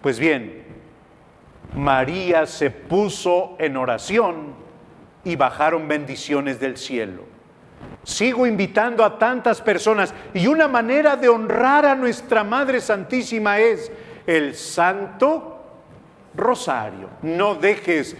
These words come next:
de rezar el Santo Rosario.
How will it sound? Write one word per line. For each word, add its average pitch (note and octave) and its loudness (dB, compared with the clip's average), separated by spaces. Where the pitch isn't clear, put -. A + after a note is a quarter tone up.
de D3+ -2
rezar D#3 -2
el D3+ 0
Santo E3+ -2
Rosario. A#2 -2